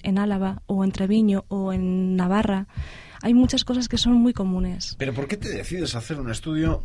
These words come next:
Speaker 2: que luego está claro que aporta muchos, eh, datos importantes y también, pues ya solo con verles los ojillos a las personas, te das cuenta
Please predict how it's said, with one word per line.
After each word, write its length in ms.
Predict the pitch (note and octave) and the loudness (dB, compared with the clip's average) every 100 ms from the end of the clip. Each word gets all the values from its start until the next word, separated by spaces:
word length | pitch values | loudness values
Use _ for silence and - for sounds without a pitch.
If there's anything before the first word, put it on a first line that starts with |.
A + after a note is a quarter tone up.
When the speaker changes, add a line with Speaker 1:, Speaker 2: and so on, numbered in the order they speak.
| - - - | -8 -12 -10
Speaker 2:
que 100 | - | -8
luego 440 | A2+ G3+ G#3+ G#3 - F2+ | -2 -2 -2 -6 -10 -16
está 240 | F2+ D3+ | -4 -4
claro 320 | D3+ E3 D#3+ | 0 0 0
que 300 | B2 B2+ A2 G2 - - - | 0 0 0 -4 -14 -12 -4
aporta 460 | G#2 G#2 D3+ C3+ C#3+ | -4 -4 -6 -6 -8
muchos, 540 | C#3+ - C#3 A#2+ - | -4 -2 0 -2 -4
eh, 120 | A2+ | -6
datos 420 | A2+ C#3 D3 A#2+ | -4 -6 -6 -8
importantes 800 | B2 A#2 A#2 D3 D3 D3 D#3 - - | -6 -6 -8 -8 -8 -6 -6 -6 -8
y 100 | G2+ | -12
también, 640 | G2 F#2 G#2+ C#3+ D3 A#2 - - - - | -10 -10 -6 -6 -6 -10 -14 -20 -20 -14
pues 160 | G2+ F2+ | -10 -4
ya 120 | C#3 | -2
solo 340 | - D3 C3 G#2 - - - - | -2 0 0 0 -2 -4 -8 -2
con 200 | A#2+ B2 | 0 2
verles 360 | C3+ C#3 A#2+ | 2 0 -2
los 600 | C3 B2+ A#2+ A#2+ A#2 - | -2 0 0 0 -2 -4
ojillos 640 | - A2 - C#3 B2 G2 - | -4 -2 -2 2 2 2 2
a 100 | G#2+ | 2
las 200 | G#2+ G#2+ | 2 2
personas, 720 | - G#2+ - D3+ D#3 D#3 - - - - - - | 0 -2 0 0 -2 -4 -8 -16 -20 -20 -20 -12
te 80 | F#2 | -6
das 200 | G#2 - | -4 -2
cuenta 500 | D3+ C#3+ B2+ C#3 | -2 -2 -2 -4